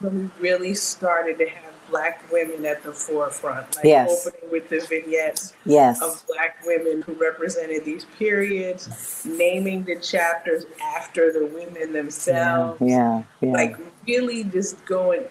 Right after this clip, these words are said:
Speaker 1: taking every possible step to have Black women's experiences really kind of drive and shape the whole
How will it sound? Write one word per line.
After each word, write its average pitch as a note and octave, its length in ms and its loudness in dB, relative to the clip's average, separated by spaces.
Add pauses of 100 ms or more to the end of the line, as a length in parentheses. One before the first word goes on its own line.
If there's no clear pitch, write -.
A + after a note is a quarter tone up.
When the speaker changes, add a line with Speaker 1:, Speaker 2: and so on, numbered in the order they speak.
Speaker 1:
taking G3 400 -4 (160)
every F3+ 320 0
possible E3 640 -4
step - 540 -8
to E3+ 80 0
have D#3 200 -8 (140)
Black D3+ 320 -6 (180)
women's D#3 380 -10
experiences C#3 1120 -8 (440)
really D3+ 360 -2
kind D3 280 -14
of C3+ 200 -8
drive C3+ 400 -2
and C#3 140 -8
shape C#3 380 -8
the B2+ 120 -2
whole E3 260 -2